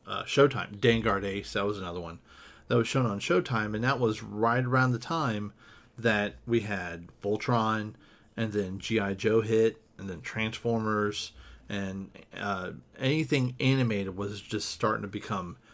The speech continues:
huge. Uh, matter of fact, uh, fun fact for everybody out there, G I Joe, when it first premiered, was a, uh, five-episode miniseries, uh, and it premiered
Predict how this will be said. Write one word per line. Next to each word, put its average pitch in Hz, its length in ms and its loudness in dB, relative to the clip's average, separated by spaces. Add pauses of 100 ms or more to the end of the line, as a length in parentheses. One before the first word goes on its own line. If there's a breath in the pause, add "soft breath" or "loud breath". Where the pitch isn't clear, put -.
(280 soft breath)
huge. 104 920 0 (400 soft breath)
Uh, 98 380 0 (140)
matter 139 200 4
of 131 60 0
fact, 143 320 2 (160)
uh, 120 180 4
fun 208 220 4
fact 226 260 2
for 160 120 4
everybody 135 320 4
out 120 180 0
there, 120 240 4 (640 loud breath)
G 156 240 2
I 160 180 2
Joe, 123 600 2
when 110 160 -4
it 107 120 -8
first - 360 2
premiered, 113 580 0
was 104 480 0
a, 101 380 -2 (540 soft breath)
uh, 95 320 -4 (280)
five-episode 123 1300 4
miniseries, 120 920 0 (720 soft breath)
uh, 95 380 -2
and 113 120 0
it 110 100 -4
premiered 117 460 4